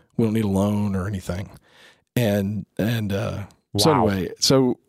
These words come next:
Speaker 1: so I called the back and I said, "Okay, well, how quickly can you <laughs> buy this other house? Because these people are wanting us to get out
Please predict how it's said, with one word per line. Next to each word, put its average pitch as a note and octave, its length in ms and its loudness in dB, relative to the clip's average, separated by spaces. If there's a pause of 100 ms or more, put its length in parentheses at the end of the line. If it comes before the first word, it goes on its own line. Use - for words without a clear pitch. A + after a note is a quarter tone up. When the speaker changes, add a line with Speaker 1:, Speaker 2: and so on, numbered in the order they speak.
(140)
Speaker 1:
so D3+ 180 4
I E3 80 4
called C3 360 4
the A#2+ 300 4
back A#2+ 480 0
and A#2+ 100 -2
I A2+ 40 -2
said, A#2+ 220 -2
"Okay, B2 200 0
well, A2+ 160 0
how C#3 80 0
quickly A#2+ 300 -4
can A#2+ 180 -4
you A#2 300 -2 (480)
<laughs> - 40 -2 (520)
buy A#2+ 220 4
this A2+ 160 -2
other A#2 220 2
house? G2+ 340 -8 (280)
Because - 640 0 (400)
these C#3+ 180 4
people C3 220 2
are A#2+ 80 4
wanting B2 200 4
us B2 140 2
to A#2+ 80 0
get A2+ 180 2
out A2+ 360 2